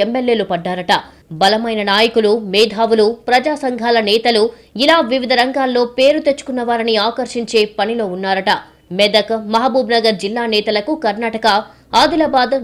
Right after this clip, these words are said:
నిజామాబాద్ జిల్లా నేతలకు మహారాష్ట్ర, ఖమ్మం నేతలకు ఏపీ బాధ్యతలు అప్పగించినట్టు తెలుస్తోంది. ఇదంతా బాగానే ఉన్నా, తెలంగాణలో ఈ ఏడాది అసెంబ్లీ ఎన్నికలు ఉండటంతో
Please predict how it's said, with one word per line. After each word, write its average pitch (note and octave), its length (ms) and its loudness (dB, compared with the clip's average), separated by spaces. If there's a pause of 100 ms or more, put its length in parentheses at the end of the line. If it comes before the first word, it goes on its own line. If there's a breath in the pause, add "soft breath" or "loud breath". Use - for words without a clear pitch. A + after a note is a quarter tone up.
(100)
నిజామాబాద్ B3+ 560 0
జిల్లా A#3+ 300 -4
నేతలకు A3+ 380 -2 (100)
మహారాష్ట్ర, G#3+ 520 0 (460 loud breath)
ఖమ్మం D4 380 0
నేతలకు A#3 400 0 (200)
ఏపీ A#3+ 200 2 (160)
బాధ్యతలు A#3+ 440 -2 (100)
అప్పగించినట్టు A3 680 -6
తెలుస్తోంది. F#3+ 500 -2 (460 soft breath)
ఇదంతా D#4+ 340 2 (140)
బాగానే B3 320 -2 (100)
ఉన్నా, A3+ 160 2 (400 loud breath)
తెలంగాణలో D#4 560 2 (140)
ఈ - 20 -2 (140)
ఏడాది A3+ 280 2 (100)
అసెంబ్లీ A#3+ 300 -2 (120)
ఎన్నికలు C4 420 -2
ఉండటంతో A3 420 0